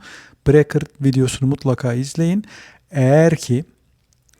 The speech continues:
e, izlemediyseniz bakın arkadaşlar bu breaker'ı çizmemizin sebebi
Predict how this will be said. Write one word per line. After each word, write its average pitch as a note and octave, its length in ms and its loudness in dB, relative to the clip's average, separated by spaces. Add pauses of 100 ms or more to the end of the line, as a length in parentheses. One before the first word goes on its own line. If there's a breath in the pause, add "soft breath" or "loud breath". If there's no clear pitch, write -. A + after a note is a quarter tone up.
(540 soft breath)
e, B2+ 360 2
izlemediyseniz C#3+ 800 -2
bakın A#2 220 -4
arkadaşlar A2 480 -6
bu C3 180 -4
breaker'ı C3+ 440 0
çizmemizin A#2+ 680 -4
sebebi A#2+ 640 -4